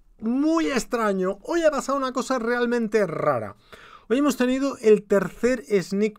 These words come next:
peek, sí. Nos han traído la nueva defensa y he hecho un vídeo sobre, sobre ello,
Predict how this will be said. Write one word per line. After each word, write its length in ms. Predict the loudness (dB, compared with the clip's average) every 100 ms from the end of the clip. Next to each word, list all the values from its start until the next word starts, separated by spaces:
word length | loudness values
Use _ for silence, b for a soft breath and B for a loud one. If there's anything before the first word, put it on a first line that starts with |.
| _
peek, 460 | -2 -2 -8 -20 _ _ -8
sí. 240 | -6 -6 -14 _ _ _ B B B B B
Nos 160 | -2 0
han 80 |
traído 260 | 2 2 4
la 140 | 6
nueva 260 | 8 6 6
defensa 560 | 4 4 2 0 -4 -4
y 140 | -2 -2
he 40 |
hecho 160 | 0 -2
un 140 | 0
vídeo 260 | -2 -2 -4
sobre, 600 | -2 -2 -2 -2 -4 -6
sobre 300 | -4 -2 -2
ello, 280 | -4 -8